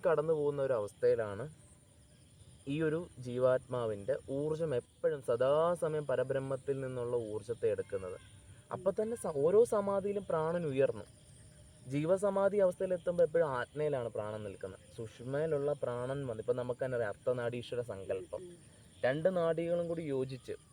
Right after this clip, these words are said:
Speaker 1: സൂര്യനും ചന്ദ്രനും ഒരുമിച്ച് നമ്മുടെ പ്രാണൻ ആത്മയിലേക്ക് വന്ന് നിലനിൽക്കുന്ന സമയത്ത് എന്തുണ്ടാകും? ജീവസമാധി അവസ്ഥയിൽ. അവിടെ നിന്ന് സ്വിച്ച് ഇടുന്ന പോലാണ്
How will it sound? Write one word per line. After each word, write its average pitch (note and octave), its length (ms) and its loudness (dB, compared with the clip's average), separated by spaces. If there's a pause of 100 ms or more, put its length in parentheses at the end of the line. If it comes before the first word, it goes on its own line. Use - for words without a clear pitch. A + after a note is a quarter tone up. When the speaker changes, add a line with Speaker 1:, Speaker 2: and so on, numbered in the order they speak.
(100)
Speaker 1:
സൂര്യനും B2+ 420 -4
ചന്ദ്രനും C3+ 560 -2
ഒരുമിച്ച് D3+ 580 -6
നമ്മുടെ B2+ 220 -4
പ്രാണൻ A#2+ 460 -4
ആത്മയിലേക്ക് B2+ 680 -6
വന്ന് B2 360 0
നിലനിൽക്കുന്ന A2 580 -6
സമയത്ത് G2 460 -10
എന്തുണ്ടാകും? F#2+ 460 -10
ജീവസമാധി G#2 640 -8
അവസ്ഥയിൽ. F#2 460 -10 (1080)
അവിടെ F3+ 200 6
നിന്ന് G#3 180 -2
സ്വിച്ച് - 360 0
ഇടുന്ന F#3+ 220 8
പോലാണ് D3+ 400 6